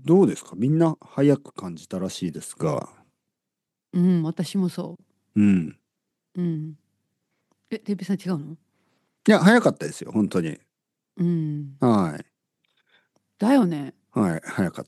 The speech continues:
Speaker 1: た。
Speaker 2: うん。
Speaker 1: うん。
Speaker 2: なんか。
Speaker 1: まあ、
Speaker 2: いいことなのか、
Speaker 1: いろいろな思いがあります。
Speaker 2: 悪いことなのか。
Speaker 1: うん。
Speaker 2: そうそう。
Speaker 1: やっぱり、
Speaker 2: ね。
Speaker 1: いいこと悪いこと、
Speaker 2: うん。
Speaker 1: ありますよね。
Speaker 2: うん。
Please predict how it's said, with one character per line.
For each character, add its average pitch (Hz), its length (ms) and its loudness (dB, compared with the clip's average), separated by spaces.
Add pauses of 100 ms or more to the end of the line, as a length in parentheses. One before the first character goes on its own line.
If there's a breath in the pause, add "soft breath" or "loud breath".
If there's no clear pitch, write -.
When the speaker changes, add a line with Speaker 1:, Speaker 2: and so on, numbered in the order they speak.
Speaker 1:
た。 - 120 -14 (1120)
Speaker 2:
う 156 40 -12
ん。 147 40 -8
Speaker 1:
う 139 60 -6
ん。 143 180 -8 (340)
Speaker 2:
な 135 100 -14
ん 135 160 -14
か。 123 360 -20 (300)
Speaker 1:
ま 107 340 0
あ、 - 60 -20 (920)
Speaker 2:
い 120 60 2
い 107 40 6
こ 107 60 4
と 101 100 4
な 95 120 4
の 92 220 2
か、 - 80 -8
Speaker 1:
い - 40 -6
ろ 113 60 0
い - 20 4
ろ 120 60 6
な 110 120 6
思 - 40 2
い - 100 0
が 82 80 0
あ - 20 -2
り 156 80 -2
ま - 120 -6
す。 156 60 -8
Speaker 2:
悪 147 100 -8
い - 0 -
こ - 60 -20 (280)
と 98 60 0
な 90 60 2
の - 60 -4
か。 78 80 -6
Speaker 1:
う - 20 -
ん。 - 40 -14
Speaker 2:
そ 180 120 -8
う 151 80 -10
そ 147 460 -20
う。 - 40 -2
Speaker 1:
や - 80 2
っ - 100 -2
ぱ 180 100 6
り、 156 200 2
Speaker 2:
ね。 - 80 -8 (520)
Speaker 1:
い 110 180 4
い 95 40 2
こ 90 140 -2
と 90 160 2
悪 101 220 2
い 95 60 0
こ - 140 -6
と、 - 320 -10 (540)
Speaker 2:
う 170 140 0
ん。 165 60 4
Speaker 1:
あ - 80 4
り - 100 4
ま - 140 4
す - 140 -2
よ 160 100 -4
ね。 110 160 -8 (640)
Speaker 2:
う 170 80 -2
ん。 147 420 -4